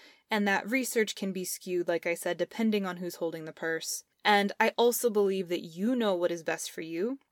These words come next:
and may have simply forgotten how to hear your body over the loud dogma. The one thing I can absolutely say for certain is that all humans can benefit from eating foods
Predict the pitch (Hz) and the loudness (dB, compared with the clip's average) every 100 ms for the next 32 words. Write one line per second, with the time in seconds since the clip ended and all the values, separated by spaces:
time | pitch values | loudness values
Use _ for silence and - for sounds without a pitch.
0 | _ - 220 208 208 202 - 202 196 208 | _ -2 0 2 2 0 -2 -4 -2 -4
1 | - 185 175 180 185 185 180 170 180 170 | -2 0 2 2 -6 -6 -6 -4 -4 -2
2 | 170 165 170 185 - 170 160 165 160 160 | -2 -4 -2 -4 -4 -4 -4 -4 -4 -4
3 | - - 147 - - _ - - - _ | -4 -6 -8 -12 -12 _ -20 -20 -20 _
4 | 202 208 269 302 - 277 220 202 - 196 | 4 6 6 4 0 0 0 -2 -2 -2
5 | - - 226 240 269 302 294 311 294 330 | -2 -2 0 0 -2 -2 -2 -2 -2 -2
6 | 330 330 254 196 185 _ 262 302 311 277 | -2 -4 -2 0 -2 _ 4 6 6 2
7 | 269 262 247 226 202 208 220 233 233 202 | 2 0 0 -2 2 2 2 2 0 0
8 | 190 - 220 233 214 - 202 220 196 | -4 -2 0 2 0 0 0 0 -2